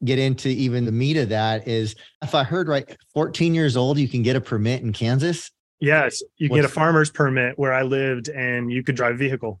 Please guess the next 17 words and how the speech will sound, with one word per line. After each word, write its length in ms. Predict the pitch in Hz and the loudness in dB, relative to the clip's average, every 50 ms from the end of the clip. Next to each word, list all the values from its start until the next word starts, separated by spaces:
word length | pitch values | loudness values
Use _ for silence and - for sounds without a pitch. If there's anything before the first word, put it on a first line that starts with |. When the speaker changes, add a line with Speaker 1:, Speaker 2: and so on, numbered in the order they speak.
| _ - | _ -6
Speaker 2:
at 200 | 123 117 120 - | -6 -4 -4 -2
fourteen. 480 | - 135 135 135 - 139 135 123 113 117 - - - - - | 0 0 0 2 2 2 2 2 0 -4 -8 -14 -16 -8 -2
Speaker 1:
Is 60 | 139 | 0
that 120 | 160 165 | 0 2
what 120 | 170 160 151 | 2 4 4
all 120 | 156 156 | 4 4
the 80 | 147 147 | 4 4
kids 200 | - 156 143 147 | 2 2 2 2
are 60 | 139 | 2
talking 280 | 117 156 147 143 - 147 | 2 2 2 2 2 2
about 220 | 147 156 156 156 | 4 4 4 4
at 100 | - - | 2 2
twelve 380 | - - 170 147 156 156 139 143 | 0 0 2 2 2 2 2 2
and 100 | 139 339 | 2 4
thirteen 400 | 339 151 151 - - 147 151 147 | 4 4 4 4 4 4 4 4
years 220 | 151 151 139 131 | 4 4 4 4
old? 340 | 143 143 151 156 156 151 | 4 4 4 2 2 -2